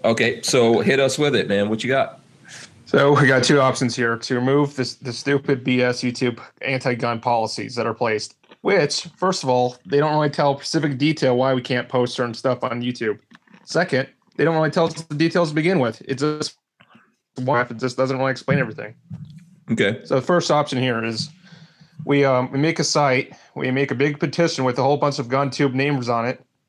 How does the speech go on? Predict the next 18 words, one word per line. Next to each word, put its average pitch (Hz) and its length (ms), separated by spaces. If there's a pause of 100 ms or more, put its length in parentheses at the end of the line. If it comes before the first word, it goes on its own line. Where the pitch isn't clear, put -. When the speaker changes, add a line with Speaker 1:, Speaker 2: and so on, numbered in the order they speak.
Speaker 2:
from 127 140
every 147 220
part 143 220
of 131 60
the 120 60
state, 131 500 (600)
and 139 80
then 139 140
just, 143 160
you 147 80
know, 135 100
petition 143 380
against 143 400
YouTube's, 131 540
um, 123 340 (200)
policies 120 460
against 143 360
it. 101 140